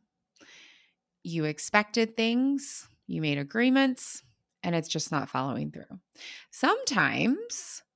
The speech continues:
your manager, the manager you were just so excited to work with, leaves,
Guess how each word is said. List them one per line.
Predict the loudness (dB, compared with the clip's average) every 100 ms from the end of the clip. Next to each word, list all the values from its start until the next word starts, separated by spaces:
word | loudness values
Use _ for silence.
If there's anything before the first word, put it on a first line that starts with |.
| _ _ _
your | 4 6
manager, | 8 6 6 4 4 2 -2 -6 _ _ _
the | 6
manager | 8 8 6 2
you | 0 0
were | 0
just | 2 2 2
so | 6 10 12
excited | 10 8 6 8 8
to | 8 8
work | 10 8 8
with, | 8 8 6 -2 -20 _ _ _ _ _ _ _
leaves, | 0 4 4 4 2 -2 -6 -4 -6